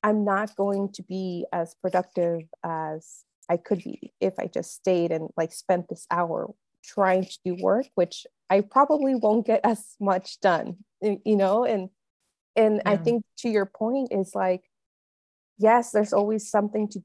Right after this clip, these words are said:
Speaker 1: do, but I, I'm al-, I'm taking that approach of, like, prioritizing self-care, prioritizing joy, prioritizing, like,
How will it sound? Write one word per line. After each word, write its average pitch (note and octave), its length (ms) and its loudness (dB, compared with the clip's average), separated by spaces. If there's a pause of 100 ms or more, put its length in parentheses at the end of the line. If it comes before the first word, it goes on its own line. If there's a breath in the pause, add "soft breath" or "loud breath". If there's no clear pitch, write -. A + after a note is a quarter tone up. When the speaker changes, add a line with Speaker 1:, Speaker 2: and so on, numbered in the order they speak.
Speaker 1:
do, A3+ 400 -2
but G#3+ 240 2 (420)
I, F#3 380 2 (240)
I'm G3+ 180 4
al-, G#3 320 0
I'm G#3+ 240 -2
taking A#3+ 440 -2
that A#3 120 2
approach F#3+ 540 -4
of, F#3 160 0
like, E3+ 160 -2 (760)
prioritizing F#3+ 680 -2
self-care, A3 720 2
prioritizing F3+ 920 -6
joy, F#3 460 0 (140)
prioritizing, F3 840 -6
like, D#3+ 240 -4